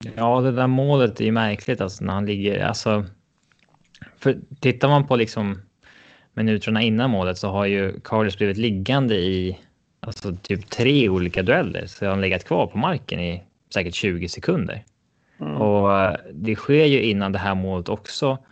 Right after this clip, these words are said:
Speaker 1: Och sen reser ju han sig, följer bollföranden, men d-,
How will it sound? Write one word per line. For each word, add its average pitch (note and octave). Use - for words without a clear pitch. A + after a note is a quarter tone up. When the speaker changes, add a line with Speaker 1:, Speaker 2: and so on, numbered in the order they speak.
Speaker 1:
Och G2+
sen A#2
reser A#2+
ju A#2+
han G#2+
sig, G2+
följer G#2+
bollföranden, G2+
men G2
d-, -